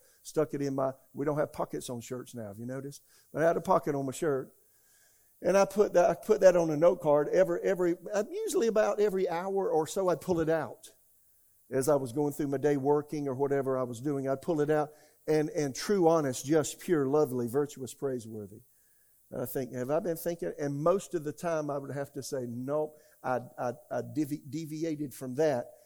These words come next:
I've been thinking on what I shouldn't." But it helped me eventually control my thinking patterns. Do you know you can, if you can do something for twenty-one to twenty-eight days, you change your habit patterns? That begins the formation of a new habit.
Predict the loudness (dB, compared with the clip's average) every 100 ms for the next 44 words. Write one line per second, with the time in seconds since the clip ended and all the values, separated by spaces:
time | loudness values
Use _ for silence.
0 | _ _ -10 -6 -6 -4 -4 -4 -4 -2
1 | -2 -2 -6 -10 -8 -4 -4 -4 -2 -2
2 | -2 -4 -4 -6 -6 -4 -2 -2 -4 _
3 | _ _ -10 -2 0 2 0 -4 -8 -8
4 | -10 -12 -12 -12 -14 -18 -20 -20 -20 _
5 | _ _ -2 4 6 4 0 -2 -2 -4
6 | -6 -8 -4 -4 -2 -4 -4 -8 -8 -10
7 | -10 -6 -6 -4 -6 -8 -12 -10 -6 -4
8 | -6 -4 -2 -2 -6 -12 -10 -10 -8 -8
9 | -8 -8 -10 -10 -12 -14 -20 _ _ _
10 | _ _ _ _ _ 6 6 6 0 2
11 | 2 2 -2 -6 -4 -2 0 -2 -2 -6
12 | -6 -6 -6 -8 -8 -10 -10 -14